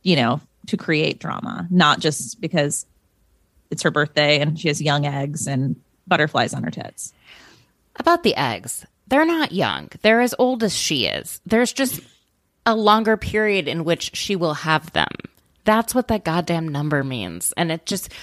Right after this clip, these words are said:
Speaker 2: pisses me off to no end as someone that has gone through the egg freezing process that she is making it seem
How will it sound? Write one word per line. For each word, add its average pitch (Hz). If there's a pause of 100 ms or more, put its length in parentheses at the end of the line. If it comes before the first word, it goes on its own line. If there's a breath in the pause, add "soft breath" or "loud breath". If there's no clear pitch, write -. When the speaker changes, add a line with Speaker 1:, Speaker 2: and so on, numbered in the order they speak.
(180 loud breath)
Speaker 2:
pisses 403
me 339
off 269
to 269
no 240
end 247
as 220
someone 247
that 240
has 185
gone 254
through 339
the 311
egg 240
freezing 254
process 185 (260 loud breath)
that -
she 254
is 208
making 285
it -
seem 240